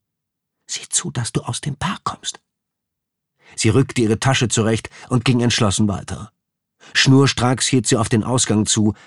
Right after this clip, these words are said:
und ermahnte sich, nicht zurückzublicken. Sie beschleunigte ihren Schritt, kürzte über eine Wiese ab, während ihre Hand nervös in ihrer Jackentasche mit dem Smartphone spielte. Ihr Blick ging geradeaus, wo eben noch die Jugendlichen Schneebälle geworfen hatten.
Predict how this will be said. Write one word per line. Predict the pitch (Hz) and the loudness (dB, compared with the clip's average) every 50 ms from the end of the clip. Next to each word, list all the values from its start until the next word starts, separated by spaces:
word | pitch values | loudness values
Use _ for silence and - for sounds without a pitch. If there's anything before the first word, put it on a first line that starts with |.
| - - | -10 -6
und | 113 107 | -4 0
ermahnte | 127 113 113 117 120 120 107 117 110 | 2 4 4 4 4 2 2 0 0
sich, | 104 117 113 - 107 | 0 0 0 0 0
nicht | 127 139 - - - | 0 0 -2 -4 -10
zurückzublicken. | - - - - 123 147 147 - - 101 71 85 90 85 - 98 80 - _ _ _ _ _ _ _ _ _ _ _ _ _ - - | -8 -6 -6 -4 -4 -4 -4 -4 -2 -2 -2 -2 -4 -4 -6 -8 -10 -12 _ _ _ _ _ _ _ _ _ _ _ _ _ -18 -8
Sie | - - 117 | -2 -2 0
beschleunigte | 113 120 107 - 123 123 135 139 120 104 - 113 | 2 2 2 2 2 2 2 2 0 0 0 -2
ihren | 101 101 95 104 104 | 0 0 0 0 -2
Schritt, | - - 113 113 104 - - - - - - | -2 0 -2 -2 -2 -4 -12 -20 -16 -8 -2
kürzte | - 135 135 139 - - - 139 | 2 2 4 4 2 2 2 2
über | 127 120 117 | 2 2 2
eine | 120 117 110 92 | 2 2 2 4
Wiese | 113 135 139 117 120 104 | 2 2 2 2 2 0
ab, | 123 147 147 - | 0 -2 -2 0
während | 113 113 110 107 110 104 | 0 2 2 2 0 -2
ihre | - 107 95 98 | -2 -2 -2 0
Hand | 92 113 131 - | 0 0 0 0
nervös | 117 107 101 85 107 117 135 139 - - | 0 0 0 0 0 0 0 0 0 0
in | 107 113 | -4 -4
ihrer | 113 113 110 | -4 -2 0
Jackentasche | 107 101 123 120 - 127 110 - 113 110 110 - 120 | 0 0 0 0 0 -2 -2 0 -2 -2 -2 0 0
mit | 107 107 107 - | 0 0 0 0
dem | 107 98 101 | 0 -2 -2
Smartphone | - - 117 - 131 143 - - - 95 98 98 | 0 -2 -2 -2 -2 -4 -4 -4 -4 -4 -4 -4
spielte. | - - 101 95 101 98 - 113 101 - _ _ _ _ _ _ _ _ _ _ _ _ _ - | -4 -4 -2 -2 -2 -2 -2 -4 -4 -6 _ _ _ _ _ _ _ _ _ _ _ _ _ -2
Ihr | 131 | 0
Blick | 107 135 135 139 - - - - | 2 2 2 0 0 -4 -4 -2
ging | 143 131 127 | 0 2 2
geradeaus, | 123 113 117 113 123 92 117 113 98 104 101 - - _ - - - | 2 2 0 0 -2 -2 -2 -4 -2 -2 -4 -4 -6 _ -20 -8 -2
wo | - 104 | 0 2
eben | - 110 104 78 95 | 2 2 2 2 2
noch | 95 92 - | 0 0 -2
die | 95 90 | -2 0
Jugendlichen | 87 135 117 101 90 - 90 - - 95 | 0 0 0 0 -2 -4 -4 -4 -4 -2
Schneebälle | - - 123 127 135 107 95 90 92 98 | -2 0 0 0 0 0 0 0 0 0
geworfen | - 98 82 101 98 92 - 107 98 | 0 0 0 0 0 0 0 0 0
hatten. | 101 98 - - 107 - | 0 -2 -2 -6 -8 -8